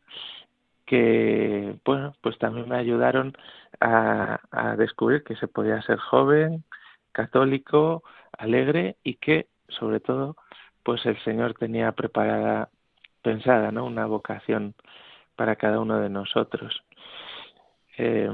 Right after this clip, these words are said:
me ayudaron, pues, muchos movimientos, ¿no? Talleres de oración y vida, la adoración nocturna, eh, a estar cerca del Señor, a ab-, ir abriéndome, ¿no?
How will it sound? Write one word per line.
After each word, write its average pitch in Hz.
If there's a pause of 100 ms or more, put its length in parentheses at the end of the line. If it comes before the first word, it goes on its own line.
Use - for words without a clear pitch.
(120)
me 117
ayudaron, 113 (200)
pues, 117
muchos 127
movimientos, 117
¿no? 131
Talleres 110
de 110
oración 110
y 104
vida, 127 (320)
la 107
adoración 110
nocturna, 127 (840)
eh, 120 (140)
a 110
estar 117
cerca 127
del 120
Señor, 156 (140)
a 127
ab-, 120
ir 123
abriéndome, 117
¿no? 131